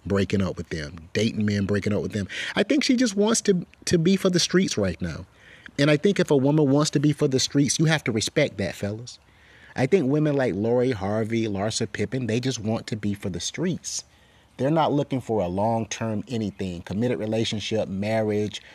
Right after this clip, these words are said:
holy matrimony. These women just want to live their best life. And I'm going to decipher that for you. Try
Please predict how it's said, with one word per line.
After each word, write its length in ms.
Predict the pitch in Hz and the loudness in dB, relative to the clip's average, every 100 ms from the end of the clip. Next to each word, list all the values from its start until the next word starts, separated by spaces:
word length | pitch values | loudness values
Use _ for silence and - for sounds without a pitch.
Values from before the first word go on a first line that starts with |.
| - - | -20 -4
holy 280 | 123 120 | 0 2
matrimony. 720 | 113 113 110 - 110 107 107 | 2 0 -2 -2 -4 -2 -2
These 340 | 104 131 185 175 | -2 0 0 0
women 320 | 139 131 123 | 0 0 0
just 240 | 113 117 | 0 -2
want 320 | 104 107 107 - | -4 -4 -6 -4
to 100 | 104 | -2
live 280 | 101 101 87 | 0 -2 -4
their 160 | 95 | -6
best 460 | 85 98 90 - - | -6 -6 -6 -8 -10
life. 420 | 80 - - - - - - _ _ | -12 -12 -16 -20 -20 -20 -20 _ _
And 120 | 95 | -8
I'm 100 | 110 | -4
going 320 | 127 135 131 123 | 0 0 0 -2
to 140 | - | -4
decipher 640 | 123 123 - 160 139 107 | -4 -4 0 -2 -2 -4
that 240 | 92 80 - | -4 -6 -8
for 240 | - 80 | -10 -10
you. 200 | 71 - - _ _ _ _ _ _ _ _ _ _ - | -10 -14 -20 _ _ _ _ _ _ _ _ _ _ -6
Try 540 | - 127 123 120 | -2 0 2 0